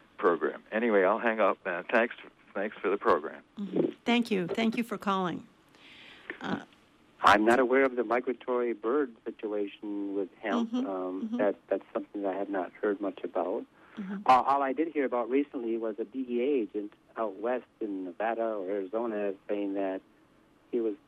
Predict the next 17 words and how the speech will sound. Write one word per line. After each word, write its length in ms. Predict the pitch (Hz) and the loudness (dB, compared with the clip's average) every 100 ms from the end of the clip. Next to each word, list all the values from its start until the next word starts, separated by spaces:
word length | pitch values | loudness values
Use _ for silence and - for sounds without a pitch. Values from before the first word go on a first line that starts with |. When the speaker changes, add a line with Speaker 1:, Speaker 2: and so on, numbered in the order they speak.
| _ | _
Speaker 3:
testifying 720 | 120 - - - 107 104 104 98 | -8 -6 -10 -4 -2 0 -2 -2
before 460 | 98 - 104 98 | -4 -2 0 0
a 40 | 95 - | -2 -8
committee 380 | 110 104 104 104 | -6 -2 0 0
that 480 | 98 98 95 95 92 _ _ _ | 2 4 4 2 -2 _ _ _
he 80 | 117 | -2
noticed 380 | 110 110 107 - | 0 -2 -2 -2
that 120 | 101 | 0
a 140 | 98 92 | 2 2
rabbit, 560 | 90 107 113 - 85 - _ _ _ _ _ _ - | 2 2 2 0 -4 -6 _ _ _ _ _ _ -8
uh, 440 | 101 98 95 95 101 | -4 -2 -2 -4 -4
was 200 | 104 95 117 | -4 -2 0
acting 480 | 107 - 104 95 - | 0 0 -2 -2 -2
funny 440 | 120 117 98 92 92 _ - - | 0 2 2 0 -4 _ -12 0
out 240 | 104 98 | 2 2
in 160 | 101 92 | 2 0
the 320 | 90 87 | 0 -2